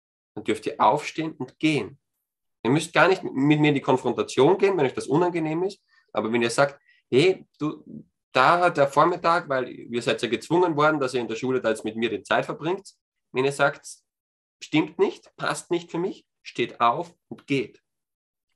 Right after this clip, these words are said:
Aber gebt mir fünf bis zehn Minuten,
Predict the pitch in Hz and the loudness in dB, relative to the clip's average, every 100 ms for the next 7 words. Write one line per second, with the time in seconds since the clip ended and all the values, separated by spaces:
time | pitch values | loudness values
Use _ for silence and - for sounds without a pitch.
0 | 110 107 - 147 151 120 110 - 185 226 | -2 -2 0 0 0 -4 -4 2 2 2
1 | - 185 - - 170 170 170 160 117 110 | -6 -10 -8 -2 0 2 2 0 -2 -6
2 | 110 143 | -8 -8